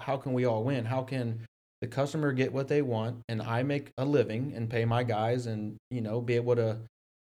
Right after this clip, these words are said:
um, provide for my family, but at the same time, not rip people off? And, like,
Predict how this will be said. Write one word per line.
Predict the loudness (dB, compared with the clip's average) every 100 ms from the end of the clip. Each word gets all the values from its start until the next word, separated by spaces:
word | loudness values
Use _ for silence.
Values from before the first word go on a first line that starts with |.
| _
um, | -10 -8 -8 -4
provide | 0 4 2 2
for |
my | 0 -2
family, | 0 0 2
but | 2 2
at | 0
the |
same | -4 -2 -2
time, | 0 0 0 -2 -2
not | -2 0
rip | -4 -4
people | -6 -2 0
off? | 0 0 -2
And, | -2
like, | -4